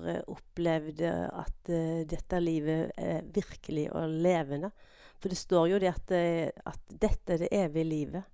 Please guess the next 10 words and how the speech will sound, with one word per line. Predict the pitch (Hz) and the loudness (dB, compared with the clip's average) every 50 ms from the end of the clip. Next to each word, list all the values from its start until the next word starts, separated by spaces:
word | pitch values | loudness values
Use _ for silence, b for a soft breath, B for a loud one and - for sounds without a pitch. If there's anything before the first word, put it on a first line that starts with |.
| - - | -18 -8
det | - 165 | -4 -4
er | 165 165 | -4 -4
å | - - - | -4 -4 -2
kjenne | - 185 175 165 160 156 156 160 - - - - - | -2 -2 -2 -2 -4 -4 -4 -6 -8 -12 -20 -16 -8
Han, | - 165 165 185 208 214 202 _ - - - | -6 -4 -4 -4 -6 -8 -12 _ -16 -8 -4
den | 165 170 - - | -4 -4 -4 -2
eneste | - 185 180 170 151 156 151 - - - 180 170 - b b b b b b b b b b b | -4 -4 -2 -2 -4 -6 -8 -10 -10 -8 -8 -10 -10 b b b b b b b b b b b
levende, | 185 196 208 185 156 147 143 - 160 156 | 2 4 4 4 4 0 -4 -6 -6 -6
sanne | - - 190 180 170 160 160 151 | -4 -2 -2 -2 0 0 0 0
Gud. | 143 160 180 190 - | 2 0 -2 -2 -4